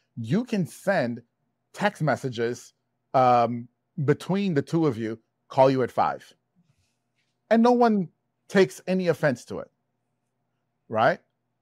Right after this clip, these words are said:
"Holla at you later." <laughs> Nobody takes any offense to it because there's relationship and trust there.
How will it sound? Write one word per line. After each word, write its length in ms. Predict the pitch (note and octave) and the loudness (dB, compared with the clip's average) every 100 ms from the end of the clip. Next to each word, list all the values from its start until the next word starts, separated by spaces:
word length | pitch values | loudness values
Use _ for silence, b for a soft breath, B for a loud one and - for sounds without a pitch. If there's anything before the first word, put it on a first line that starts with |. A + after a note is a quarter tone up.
| _ _ _ _ _ _ - | _ _ _ _ _ _ -8
"Holla 320 | - D#3+ D#3 | 2 6 6
at 160 | C#3+ | 4
you 80 | D#3 | 2
later." 340 | C3+ A2 - - _ - - | 0 0 -4 -16 _ -14 -4
<laughs> 540 | B3+ - _ - _ | -4 -6 _ -20 _
Nobody 560 | F3+ A3 C#4 A#3 A3 G3 _ | -2 4 6 6 4 0 _
takes 240 | - F#3 - - | -4 -4 -4 -4
any 360 | G#3+ A#3 A#3 | 0 2 2
offense 400 | G#3+ - A3 A3 | 0 0 -2 -2
to 180 | - A2+ | -8 -8
it 120 | F#2+ - b b | -8 -12 b b
because 540 | B2 F3+ - F#3+ E3+ C3+ | -2 -2 0 2 2 2
there's 220 | D#3+ B2 | 0 2
relationship 920 | B2+ A2+ C3 C3 F3 E3+ - G3 C4 _ _ _ _ _ - | -2 0 -2 -4 -8 -8 -4 -6 -6 _ _ _ _ _ -2
and 200 | D#3 C3 | -2 -2
trust 560 | - - F3 F#3 - - - | -8 -2 -2 -2 -8 -20 -12
there. 480 | A#2 A#2 F2 G#2 | -4 -2 -2 -4